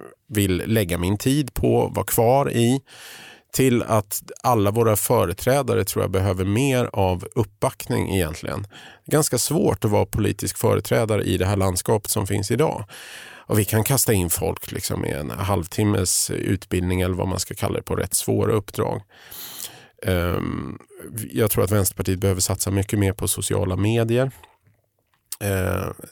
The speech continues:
därför att idag så handlar inte politik bara om att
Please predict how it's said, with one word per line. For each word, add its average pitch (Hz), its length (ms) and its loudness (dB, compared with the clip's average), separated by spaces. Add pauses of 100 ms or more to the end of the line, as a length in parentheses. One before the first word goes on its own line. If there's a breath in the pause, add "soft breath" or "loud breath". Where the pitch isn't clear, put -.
(240)
därför 98 480 0
att - 400 -4
idag 101 340 4
så 101 340 2 (460 loud breath)
handlar 120 320 2
inte 110 180 0
politik 95 440 -2
bara 95 440 2
om 90 320 0
att - 360 -4